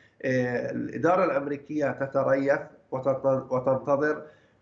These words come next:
آه، إلى الرد الإسرائيلي. الرد الإسرائيلي سي-، سيكون أيضًا ردًا فضفاضًا، لن يتم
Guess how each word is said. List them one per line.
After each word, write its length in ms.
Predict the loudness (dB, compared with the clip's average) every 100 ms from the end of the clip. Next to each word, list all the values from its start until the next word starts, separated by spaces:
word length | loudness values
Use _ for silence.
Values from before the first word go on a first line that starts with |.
| _ _ _ _ 0
آه، 240 | 0 0
إلى 420 | 2 4 4 2
الرد 340 | 2 2 2 0
الإسرائيلي. 800 | -4 -4 -6 -2 -2 0 -4 -8 -6 -2
الرد 340 | 2 0 0
الإسرائيلي 800 | -2 -4 -4 -2 0 0 0 0
سي-، 460 | 0 0 0 -2 -8
سيكون 560 | 0 4 4 4 -2 2
أيضًا 500 | 2 4 2 2 0
ردًا 320 | 0 0 0
فضفاضًا، 640 | -2 -8 -4 -4 -4 0 2 4
لن 120 | 4
يتم 440 | 0 2 -2 -2